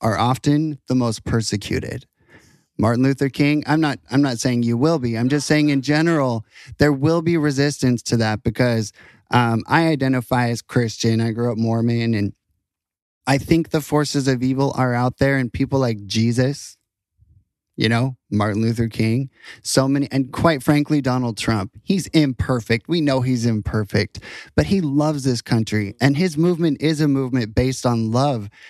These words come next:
and prosperity and unity. We can see that when we go to these rallies. And so, um, I just feel like we need more vo-, voices like yours to, um, combat that, and you can totally,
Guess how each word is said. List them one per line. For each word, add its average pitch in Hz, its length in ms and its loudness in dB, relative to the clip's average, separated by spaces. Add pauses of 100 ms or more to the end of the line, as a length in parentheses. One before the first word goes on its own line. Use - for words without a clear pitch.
and 127 180 2
prosperity 123 720 0
and 107 180 0
unity. 120 440 2
We 101 120 -6
can 131 220 2
see 139 280 -2
that 127 200 0
when 120 140 2
we 120 100 0
go 120 240 2
to 127 80 -4
these 113 260 -2
rallies. 110 600 -2 (640)
And 131 180 2
so, 131 420 0
um, 123 360 0 (100)
I 120 120 0
just 131 240 -2
feel 135 180 2
like 123 320 -2
we 123 160 2
need 127 240 0
more 127 160 2
vo-, 117 280 0
voices 120 500 0
like 113 260 -2
yours 107 420 0 (440)
to, 113 320 2
um, 104 540 -2
combat 127 500 0
that, 113 360 0
and 113 180 0
you 120 80 0
can 113 180 -2
totally, 104 640 -4